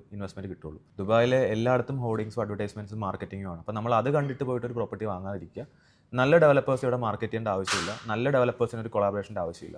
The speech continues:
നല്ല ഡെവലപ്പേഴ്സ് എപ്പോഴും അവർ സ്ട്രോങ് ആണ്. ഇപ്പോൾ എം ആർ ഒരു കൊളാബറേഷൻ്റെ ആവശ്യമില്ല, ദയാറിന് ഒരു കൊളാബറേഷൻ്റെ ആവശ്യമില്ല, വാസലിന് ഒരു കൊളാ-, കൊളാബറേഷൻ്റെ ആവശ്യമില്ല. അപ്പോൾ നല്ലൊരു ഡെവലപ്പർക്ക് മാർക്കറ്റ് ചെയ്യേണ്ട ആവശ്യമില്ല,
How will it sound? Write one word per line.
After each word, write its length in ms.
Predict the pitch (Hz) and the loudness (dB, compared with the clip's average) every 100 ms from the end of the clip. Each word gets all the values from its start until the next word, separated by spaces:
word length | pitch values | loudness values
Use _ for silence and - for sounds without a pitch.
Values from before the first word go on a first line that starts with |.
| 95 | -6
നല്ല 120 | 98 123 | 0 2
ഡെവലപ്പേഴ്സ് 340 | 117 117 120 | 2 0 -4
എപ്പോഴും 240 | 117 107 143 - _ - _ | -4 -6 -8 -14 _ -20 _
അവർ 120 | 110 123 | -2 2
സ്ട്രോങ് 180 | 127 113 | 2 4
ആണ്. 60 | 117 | 2
ഇപ്പോൾ 120 | 123 | 2
എം 60 | 123 | 4
ആർ 100 | 139 139 | 4 2
ഒരു 80 | 131 | 2
കൊളാബറേഷൻ്റെ 440 | 120 117 113 117 | 2 2 0 0
ആവശ്യമില്ല, 320 | 101 92 87 85 101 | 0 0 -6 -4 2
ദയാറിന് 260 | 117 123 | 2 2
ഒരു 60 | 123 | 0
കൊളാബറേഷൻ്റെ 420 | 110 107 104 101 | -2 -2 -6 -6
ആവശ്യമില്ല, 300 | 95 87 87 92 | -8 -8 -6 4
വാസലിന് 360 | 110 123 139 127 | 6 6 2 -4
ഒരു 60 | 120 | -4
കൊളാ-, 180 | 107 107 | -4 -4
കൊളാബറേഷൻ്റെ 400 | 107 104 101 104 | -4 -4 -6 -6
ആവശ്യമില്ല. 240 | - - - | -8 -8 -6
അപ്പോൾ 120 | 143 147 _ _ _ 117 | -6 -6 _ _ _ 2
നല്ലൊരു 340 | 123 151 165 160 | 4 6 6 6
ഡെവലപ്പർക്ക് 420 | 143 139 139 147 127 | 6 4 2 0 2
മാർക്കറ്റ് 240 | 110 113 | 0 0
ചെയ്യേണ്ട 200 | 123 117 | 0 2
ആവശ്യമില്ല, 340 | 104 101 95 | 0 -2 -8